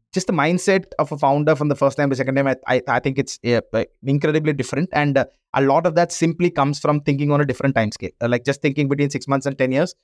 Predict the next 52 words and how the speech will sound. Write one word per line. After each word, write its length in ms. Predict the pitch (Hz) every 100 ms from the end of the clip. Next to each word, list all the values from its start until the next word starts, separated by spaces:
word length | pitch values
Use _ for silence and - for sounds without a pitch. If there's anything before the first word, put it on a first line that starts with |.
| _ _
So 140 | - 156
every 220 | 165 165
decision 260 | 147 165
that 120 | 151 143
you 80 |
make 260 | 139 143 139
is, 320 | 139 - -
uh, 240 | 127 120 120
we 60 |
say 220 | 147 185 170
no 260 | 147 160
a 40 | 143
lot 260 | 135 135
more 160 | 131 127
now, 180 | 98 -
right? 160 | 123 131
Like, 140 | 127
the 80 | 123
sense 260 | 123 131 - _ _ _
we've 120 | 135
said 140 | 156 147
no 120 | 147
to 80 | 143
customers 500 | 135 - 160 151 143
who 100 | 135
don't 200 | 135 135
fit 180 | 131
in, 260 | 131 131 123 - _ _
uh, 180 | 123 127 -
who 100 | 147
are 40 |
willing 200 | 139 151
to 80 | 139
pay 220 | - 147
because 300 | 127 131 135
they 120 | 135 131
don't 180 | 135
fit 140 | 135 127
into 220 | 123 127
our, 280 | 120 123 - 120
uh, 440 | 120 117 113 113 -
I 100 | 147
C 200 | - 143
P 140 | 139
profile, 420 | - 127 113 101
right? 160 | 120 120
For 100 | 123
example, 420 | 113 120 - 101
right? 140 | 123 139
They 100 | 131
might 180 | 131
just, 200 | 123 -